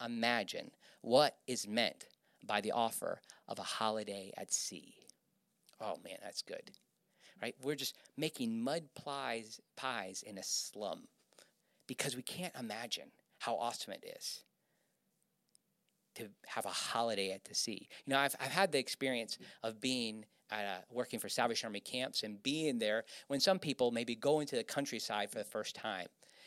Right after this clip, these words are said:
and get the experience of, like, kind of another aspect of creation away from some of the urban environments of our modern cities. Like, it's like, it's expanded. And even think about when we experience new parts of the world, like, there's more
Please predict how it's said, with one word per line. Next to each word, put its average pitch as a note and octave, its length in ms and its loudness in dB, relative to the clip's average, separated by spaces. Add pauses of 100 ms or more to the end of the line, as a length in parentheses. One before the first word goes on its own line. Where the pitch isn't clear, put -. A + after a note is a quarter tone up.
(120)
and B2 140 -4
get D3+ 180 -6
the C#3+ 120 -2
experience B2+ 800 0
of, A2 120 -4
like, G#2 220 -2 (220)
kind C#3+ 180 0
of B2 80 0
another C#3+ 380 6
aspect B2+ 460 4
of A2+ 100 -2
creation A#2+ 520 0 (280)
away A2+ 340 6
from A2+ 440 2 (220)
some B2 240 2
of A#2 100 -2
the G#2+ 200 -2
urban B2+ 420 8
environments A2 840 4 (200)
of A2 140 2
our G#2+ 120 2
modern G#2 440 0
cities. - 540 0 (180)
Like, A#2+ 140 -6
it's - 180 2
like, F3+ 160 -2 (140)
it's - 140 -6
expanded. F3 520 2
And E3 60 2
even G#3+ 260 6
think G#3+ 200 2
about F3 240 8 (180)
when D3+ 160 2
we F3+ 100 6
experience F3 580 0
new D#3+ 180 0
parts - 340 -2
of C#3+ 60 0
the C3 60 2
world, C3 380 -2
like, A#2+ 160 -6
there's C3 200 -2
more D3+ 520 2